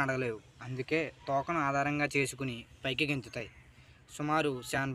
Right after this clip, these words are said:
పాయింట్ సిక్స్ మీటర్స్ వరకు ఎగురుతాయి. ఫ్యాక్ట్ నెంబర్ త్రీ, మూడు వందల వ్యాధులకు ఒక మొక్క పరిష్కారం.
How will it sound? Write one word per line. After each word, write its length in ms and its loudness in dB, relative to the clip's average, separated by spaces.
పాయింట్ 280 -2
సిక్స్ 260 -8
మీటర్స్ 340 -2
వరకు 240 0
ఎగురుతాయి. 400 -2
ఫ్యాక్ట్ 340 8
నెంబర్ 240 4
త్రీ, 140 4
మూడు 200 4
వందల 280 6
వ్యాధులకు 480 8
ఒక 180 0
మొక్క 180 0
పరిష్కారం. 440 4